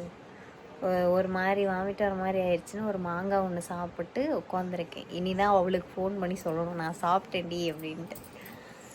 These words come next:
ஐயப்பா. சாப்பிட்டேன். மாமா வந்து சாப்பாடு இருந்துச்சு, பழைய சாப்பாடு, காலைல வச்ச சாப்பாடே இருந்துச்சு. நண்டு தொக்கு இருந்தனால அவங்கெல்லாம் சாப்பிட்டாங்க. பாப்பாவும் நானும் பிரியாணி சாப்பிட்டோம். சாப்பிட்டு இப்போ லைவ் on பண்ணலான்னு இருக்கேன்.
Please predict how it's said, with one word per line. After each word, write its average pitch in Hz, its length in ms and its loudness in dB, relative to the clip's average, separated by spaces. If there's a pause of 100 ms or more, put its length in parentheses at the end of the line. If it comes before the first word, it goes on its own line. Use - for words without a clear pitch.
(800)
ஐயப்பா. 233 400 -8 (1700)
சாப்பிட்டேன். 190 480 0
மாமா 190 600 2
வந்து 190 260 0
சாப்பாடு 196 540 2
இருந்துச்சு, 180 340 -4
பழைய 175 220 2
சாப்பாடு, 175 300 -4
காலைல 175 280 2
வச்ச 190 180 0
சாப்பாடே 180 480 0
இருந்துச்சு. 175 500 -4
நண்டு 185 360 0
தொக்கு 185 160 -4
இருந்தனால 175 480 0
அவங்கெல்லாம் 165 440 0 (100)
சாப்பிட்டாங்க. 165 480 -4
பாப்பாவும் 175 300 2
நானும் 170 360 -2
பிரியாணி 170 380 -4
சாப்பிட்டோம். 190 400 -6 (1040)
சாப்பிட்டு 202 640 -4 (400)
இப்போ - 120 -2
லைவ் 175 280 4
on 196 260 2
பண்ணலான்னு 170 280 -2
இருக்கேன். 170 360 -6